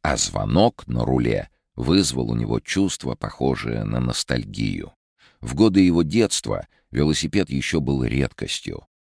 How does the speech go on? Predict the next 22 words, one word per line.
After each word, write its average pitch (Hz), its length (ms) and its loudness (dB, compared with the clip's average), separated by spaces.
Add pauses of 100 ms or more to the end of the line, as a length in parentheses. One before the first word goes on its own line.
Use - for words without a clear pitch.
(220)
и 62 80 -6
важно 60 340 -2
было 57 200 -2
не 57 140 -2
только - 340 0
прокатиться, - 720 -6
но 67 200 2
и 90 100 6
громким 60 680 0
звонком 67 760 0
оповестить 67 720 -2
об 52 140 -4
этом 71 260 -2
всех 64 360 -2
знакомых. 57 760 -6 (380)
А 104 100 4
уже 80 320 0
потом, 117 680 0 (240)
обратив 65 520 -2
на 57 100 -6
себя 55 320 -4
внимание, 67 720 0